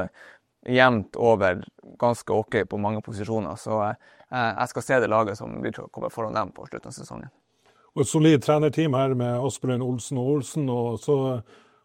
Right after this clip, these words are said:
Speaker 2: holder de på å utdanne flere trenere. Nikita Kalinins ble jo tatt ut på U F A B-trenerkurs, eh, denne uka, så det skjer mye i Narvik.
Speaker 1: Ja, da har de jo en, eh, en, eh, fersk erfaring som skal inn og være trener, og det er jo, det er jo artig.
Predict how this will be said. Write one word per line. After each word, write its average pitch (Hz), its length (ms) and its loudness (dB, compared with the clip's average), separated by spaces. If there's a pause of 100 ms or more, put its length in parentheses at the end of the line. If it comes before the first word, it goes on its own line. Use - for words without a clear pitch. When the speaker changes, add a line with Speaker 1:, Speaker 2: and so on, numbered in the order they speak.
(160)
Speaker 2:
holder 190 160 6
de - 40 2
på 170 120 2
å 160 100 6
utdanne 151 300 4
flere 175 260 6
trenere. 117 640 0
Nikita 123 420 -2
Kalinins 123 640 2
ble 135 80 6
jo 127 100 4
tatt 123 220 0
ut 120 160 -2
på 113 160 -2
U 131 100 4
F 135 160 2
A 123 60 0
B-trenerkurs, 127 1000 0
eh, 110 200 2
denne 117 280 2
uka, 113 320 -2
så 113 300 -4 (500)
det 190 140 6
skjer 220 160 8
mye 147 220 6
i - 20 2
Narvik. 95 480 -6 (160)
Speaker 1:
Ja, 120 320 0
da 110 80 -2
har 127 160 2
de 110 160 0
jo 60 160 -4
en, 62 180 -4
eh, 57 300 -6 (140)
en, 57 140 -6
eh, 57 280 -6
fersk - 400 -8
erfaring 104 480 -4
som 117 100 -12
skal 104 140 -6
inn 110 100 -6
og 107 60 -6
være - 160 -6
trener, - 240 -6
og - 80 -10
det 58 80 -2
er 57 80 -4
jo, 55 80 -6 (160)
det - 80 -6
er 82 60 -2
jo 117 80 -6
artig. - 180 -20